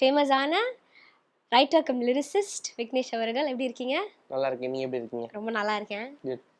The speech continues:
Speaker 1: First of all, உங்களை யாராச்சும் லிரிசிஸ்ட் அப்படின்னு வந்து நிறைய பேருக்கு வராது அது
Speaker 2: ஆமா,
Speaker 1: வாயில.
Speaker 2: ஆமா, ஆமா. அது கொஞ்சம் கஷ்டமான டேர்ம் தான்.
Speaker 1: ஆமா. அது இப்படி ரெகக்னைஸ் பண்ணும்போது எப்படி இருக்கு உங்களுக்கு?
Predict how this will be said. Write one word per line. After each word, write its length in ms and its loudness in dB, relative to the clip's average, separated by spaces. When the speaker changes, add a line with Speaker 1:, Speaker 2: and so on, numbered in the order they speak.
Speaker 1:
First 200 4
of 120 2
all, 220 6
உங்களை 240 4
யாராச்சும் 420 0
லிரிசிஸ்ட் 680 2
அப்படின்னு 280 -2
வந்து 400 2
நிறைய 240 0
பேருக்கு 140 2
வராது 460 2
அது 140 6
Speaker 2:
ஆமா, 20 8
Speaker 1:
வாயில. 60 8
Speaker 2:
ஆமா, 100 8
ஆமா. 140 6
அது 120 4
கொஞ்சம் 160 4
கஷ்டமான 380 6
டேர்ம் 220 4
தான். 300 0
Speaker 1:
ஆமா. 80 -4
அது 200 6
இப்படி 300 2
ரெகக்னைஸ் 520 4
பண்ணும்போது 220 -2
எப்படி 220 -2
இருக்கு 200 -6
உங்களுக்கு? 320 -12